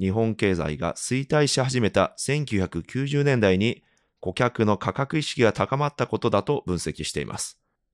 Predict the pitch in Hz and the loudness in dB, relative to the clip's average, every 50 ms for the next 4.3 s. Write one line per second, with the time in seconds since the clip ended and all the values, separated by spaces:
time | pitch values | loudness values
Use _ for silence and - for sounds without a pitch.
0 | _ - - 117 113 - - 113 104 - - 107 113 127 135 - 127 120 117 - | _ -2 0 2 2 4 4 4 4 4 4 4 4 4 4 4 4 2 2 2
1 | - 127 131 139 135 131 131 123 113 98 95 101 101 - - 92 101 95 98 95 | 2 2 4 4 4 6 6 4 4 6 6 4 4 2 2 2 2 4 4 4
2 | - - 95 92 90 - - - 101 95 - 143 151 151 147 160 147 - 147 - | 2 2 4 4 2 0 0 -2 -2 2 2 2 2 2 0 -2 -4 -4 -4 -2
3 | - 139 120 117 104 92 - 92 90 92 - _ - 87 - - - 131 127 117 | -2 0 4 4 4 4 4 0 0 0 -2 _ -4 -4 -2 -2 -2 0 0 0
4 | 113 110 - - 156 147 | 0 0 0 2 0 0